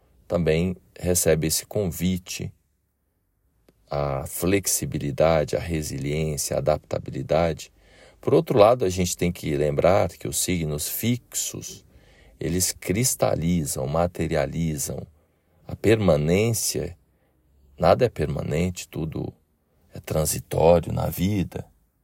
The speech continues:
E, e esse é o ponto desafiante, mas por algum momento também a gente tem que se fixar em algum lugar, em alguma coisa. Não dá pra ficar mudando de casa todo mês, por exemplo.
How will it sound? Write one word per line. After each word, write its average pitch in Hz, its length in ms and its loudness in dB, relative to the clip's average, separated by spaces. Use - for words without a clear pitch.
E, 80 200 -4
e 78 160 0
esse 82 200 2
é 78 40 4
o 73 40 0
ponto - 560 -6
desafiante, - 800 -2
mas 87 400 -2
por 98 140 0
algum 85 220 4
momento 92 580 4
também 120 420 2
a 147 60 0
gente 120 300 -4
tem 110 180 -2
que - 140 -8
se - 180 -2
fixar 127 720 2
em 120 80 0
algum 90 340 2
lugar, 95 480 0
em 78 60 -2
alguma 85 420 -4
coisa. - 580 0
Não - 80 -8
dá 87 140 -2
pra - 140 -2
ficar - 360 0
mudando 85 760 0
de - 120 -12
casa 82 520 4
todo 82 400 -4
mês, 73 400 -2
por - 200 -12
exemplo. - 480 -10